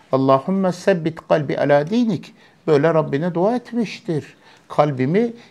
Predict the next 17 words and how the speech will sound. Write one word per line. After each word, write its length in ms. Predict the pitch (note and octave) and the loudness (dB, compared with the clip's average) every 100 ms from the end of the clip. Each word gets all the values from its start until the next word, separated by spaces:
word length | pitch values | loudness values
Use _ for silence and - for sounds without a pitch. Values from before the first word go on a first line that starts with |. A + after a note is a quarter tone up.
| _ C3+ | _ -2
dinin 380 | C#3+ D#3 F#3 | 0 0 -2
üzere 460 | C3+ A#2+ B2 F3 A#3 - | -2 -2 -2 -2 -4 -8
sabit 580 | - C#3 C3+ B2+ - | 0 2 2 -2 -6
kıl." 100 | - - - - | -16 -18 -18 -8
Kalplerimiz 540 | - C#3+ F3 G3 G#3 E3 | -2 0 2 2 0 0
din 120 | G3+ | 0
üzere 340 | G3 F#3 F#3+ | 0 0 0
sabit 540 | F3+ F3 F3+ G#3 A3 - | 0 2 2 0 -4 -4
midir? 500 | F3 E3+ E3 F3+ F#3 - _ _ - _ _ _ _ _ _ _ _ _ C3+ | -2 -4 -4 -4 -6 -14 _ _ -20 _ _ _ _ _ _ _ _ _ -4
Bugün 300 | C#3 F#3+ F3 | 0 0 -2
istikamet 680 | - - - F#3 G3+ G3+ | -6 -6 2 4 4 -2
kaybı 360 | - F3+ F3 D#3+ | 0 2 2 -2
neden 320 | D#3+ G3+ G#3 | 0 0 0
yaşanmaktadır? 1080 | G3+ F3+ F#3+ F#3 F3 E3 - E3+ D#3+ F#3 F3+ - - - _ _ _ _ _ _ - _ | -2 0 -2 0 -2 -4 -2 -2 0 -2 -2 -12 -20 -20 _ _ _ _ _ _ -20 _
Bugün 320 | D3 E3+ A3 | 0 4 4
artık 480 | - F3 E3+ G#3 E3 | 4 2 4 0 0
kalpler 580 | - F#3 F3+ G3+ G3+ | 4 4 8 8 8